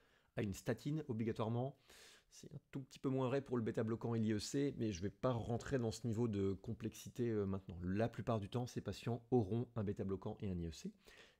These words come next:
Et de toute façon, il est également symptomatique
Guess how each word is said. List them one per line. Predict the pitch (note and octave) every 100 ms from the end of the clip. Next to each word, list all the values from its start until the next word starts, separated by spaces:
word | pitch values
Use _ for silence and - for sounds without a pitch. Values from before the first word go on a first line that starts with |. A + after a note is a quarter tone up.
| _
Et | B2+
de |
toute | A#2
façon, | - G#2+ - F#3+ - - - _
il | A#2+ G#2+
est | A2+
également | B2+ C3 D3
symptomatique | D3 D#3 C3 C3+ A#2+ - B2+ - -